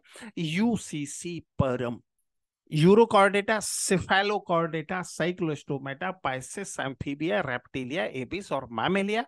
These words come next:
इन नामों को यहीं याद करने की हमें जरूरत है। अगर हम यहीं याद कर लेंगे तो आगे हमें जाकर, क्योंकि इनकी, अ,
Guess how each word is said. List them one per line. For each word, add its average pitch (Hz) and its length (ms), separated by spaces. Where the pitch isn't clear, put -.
इन 151 160
नामों 135 360
को 202 200
यहीं 147 600
याद 147 480
करने 123 380
की 202 200
हमें 131 380
जरूरत 107 380
है। - 120
अगर 156 220
हम 170 140
यहीं 190 320
याद 175 200
कर 143 220
लेंगे 107 300
तो 233 180
आगे 185 260
हमें 170 240
जाकर, 139 360
क्योंकि 214 440
इनकी, 220 640
अ, 202 440